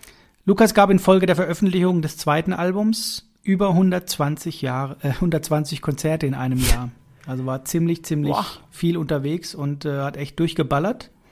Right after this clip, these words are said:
Speaker 1: Zweitausendfünf gab's dann einen Modelvertrag und Lukas coverte unter anderem Imagine von John Lennon.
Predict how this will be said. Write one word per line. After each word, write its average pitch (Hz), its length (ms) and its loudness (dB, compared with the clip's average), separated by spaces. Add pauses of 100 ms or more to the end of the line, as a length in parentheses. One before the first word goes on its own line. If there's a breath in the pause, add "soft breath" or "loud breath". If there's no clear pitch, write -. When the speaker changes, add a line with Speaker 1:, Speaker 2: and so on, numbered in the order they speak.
(1700 soft breath)
Speaker 1:
Zweitausendfünf 196 840 6
gab's 156 280 0
dann 147 440 0
einen 147 520 0
Modelvertrag 196 920 4
und 139 160 -4
Lukas 147 420 -4
coverte 147 460 -2
unter 139 240 -4
anderem 143 480 -4
Imagine 185 640 0
von 147 460 -6
John 127 340 -2
Lennon. 120 540 -2